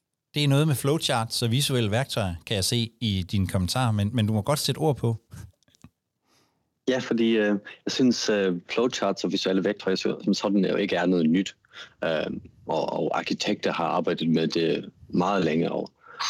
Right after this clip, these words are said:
Speaker 2: sådan set bruger man det jo også andre steder, som wireframes for eksempel.
Speaker 1: Ja.
Speaker 2: Men jeg synes ofte, det kun er operationelt for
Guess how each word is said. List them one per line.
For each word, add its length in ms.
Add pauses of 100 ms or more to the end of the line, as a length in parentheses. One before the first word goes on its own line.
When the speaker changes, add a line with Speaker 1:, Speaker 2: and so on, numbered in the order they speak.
Speaker 2:
sådan 180
set 160
bruger 160
man 160
det 60
jo 100
også 180
andre 240
steder, 220
som 260
wireframes 600
for 100
eksempel. 340 (520)
Speaker 1:
Ja. 140
Speaker 2:
Men 260
jeg 80
synes 260
ofte, 300
det 180
kun 220
er 180
operationelt 840
for 320